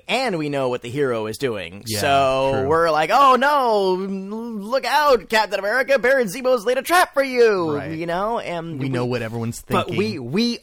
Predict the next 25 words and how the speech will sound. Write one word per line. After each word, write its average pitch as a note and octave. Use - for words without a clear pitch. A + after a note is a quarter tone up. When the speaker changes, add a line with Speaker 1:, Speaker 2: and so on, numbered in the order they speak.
Speaker 1:
only C4
see G3
what D#3
Phil D3+
sees. -
Speaker 2:
Right. G2
Speaker 1:
We E3
only G#3
see G#3
what G3
he, E3+
he D#3+
sees, A#2+
whether D3
he C#3+
sees C3+
in B2
person A3
or E3
on C#3+
the A#2+
news G#3+
Speaker 2:
Mm-hmm. G#2+
Speaker 1:
or B2+
from C3+